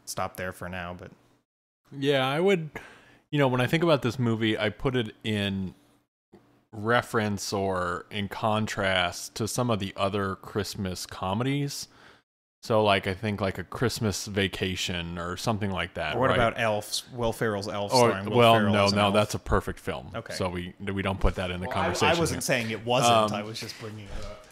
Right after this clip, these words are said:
Speaker 1: because I always
Speaker 2: s-,
Speaker 1: bring
Speaker 2: so,
Speaker 1: it up.
Speaker 2: like, those Christmas comedies, they take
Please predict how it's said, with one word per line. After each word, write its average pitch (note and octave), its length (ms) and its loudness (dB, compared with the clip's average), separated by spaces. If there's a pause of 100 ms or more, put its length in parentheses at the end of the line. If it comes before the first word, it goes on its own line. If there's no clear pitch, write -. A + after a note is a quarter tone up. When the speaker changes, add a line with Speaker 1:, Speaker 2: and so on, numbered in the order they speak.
(340)
Speaker 1:
because C3+ 320 -2
I A2+ 100 -2
always A#2 320 0
Speaker 2:
s-, - 100 -2
Speaker 1:
bring C3+ 140 -4
Speaker 2:
so, C#3 360 10
Speaker 1:
it C#3 40 6
up. C#3 60 -2
Speaker 2:
like, B2+ 280 6 (280)
those D3+ 480 10
Christmas F#3 420 4
comedies, D#3 960 4 (280)
they B2+ 520 6 (160)
take D#3 560 0